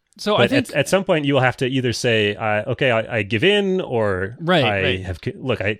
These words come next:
Speaker 2: I convinced you you are wrong," or "I
Speaker 1: Or I
Speaker 2: disagree
Speaker 1: accept your
Speaker 2: and
Speaker 1: feedback,"
Speaker 2: we've
Speaker 1: right?
Speaker 2: dis-
Speaker 1: Like, I'll just change my code to
Speaker 2: Yeah,
Speaker 1: be,
Speaker 2: yeah.
Speaker 1: like, the passive mode. That's true. And I think,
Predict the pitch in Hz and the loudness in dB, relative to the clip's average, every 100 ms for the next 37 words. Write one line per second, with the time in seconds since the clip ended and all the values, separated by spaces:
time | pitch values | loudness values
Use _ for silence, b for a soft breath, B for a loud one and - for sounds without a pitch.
0 | - 113 127 127 180 - 160 143 120 110 | -4 -4 -2 0 0 0 -2 0 0 2
1 | 165 165 165 147 131 123 117 110 - _ | 2 2 0 0 0 2 2 -2 -8 _
2 | _ _ _ _ - 110 104 95 95 _ | _ _ _ _ -6 0 0 0 -2 _
3 | 123 156 160 143 147 139 117 107 - 101 | 0 2 2 2 2 2 2 0 0 -2
4 | 92 135 139 123 - - 135 - 143 131 | -2 -4 -4 -10 -12 -8 -8 -4 -4 -2
5 | 131 127 127 185 117 101 95 95 - 139 | -2 -2 0 2 4 2 0 -4 -10 -8
6 | 127 123 127 127 131 123 120 - _ - | -8 -2 -2 -2 -4 -4 -6 -12 _ -4
7 | 202 - 190 156 b b b 185 190 208 | -4 0 0 0 b b b 0 2 2
8 | 233 - | -2 -4